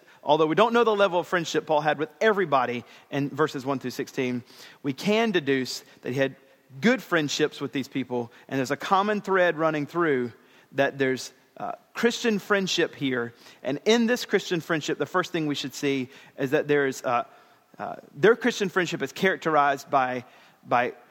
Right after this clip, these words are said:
practicing hospitality. Practicing hospitality. So the first thing I want you to see is this. You can go ahead and put it up. Christian friendships are characterized by practicing hospitality. Every city that they went into, they sought out Christians,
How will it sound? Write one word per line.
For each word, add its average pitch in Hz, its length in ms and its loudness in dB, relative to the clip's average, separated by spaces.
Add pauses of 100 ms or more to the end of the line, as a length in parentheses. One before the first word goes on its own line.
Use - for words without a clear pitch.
(200)
practicing 196 600 0
hospitality. 135 800 0 (580)
Practicing 160 380 2
hospitality. 127 560 -4
So 139 140 0
the 135 80 -6
first 185 260 0
thing 208 120 0
I 202 40 2
want 196 160 -2
you 175 60 -4
to 151 60 -6
see 170 160 0
is 139 140 -2
this. 127 240 -2
You 147 60 -4
can 143 40 -2
go 147 60 0
ahead 147 40 0
and 147 80 -6
put 151 140 -4
it 135 40 0
up. - 120 -4 (320)
Christian 220 320 0
friendships 196 420 0
are 160 60 -2
characterized 151 580 0
by 143 120 -2
practicing 170 680 -2 (360)
hospitality. 131 760 0 (1120)
Every 185 300 4
city 220 300 2
that 196 140 2
they 190 80 2
went 196 200 2
into, 185 200 -2
they 160 100 0
sought 170 220 4
out 151 140 0
Christians, 160 480 -4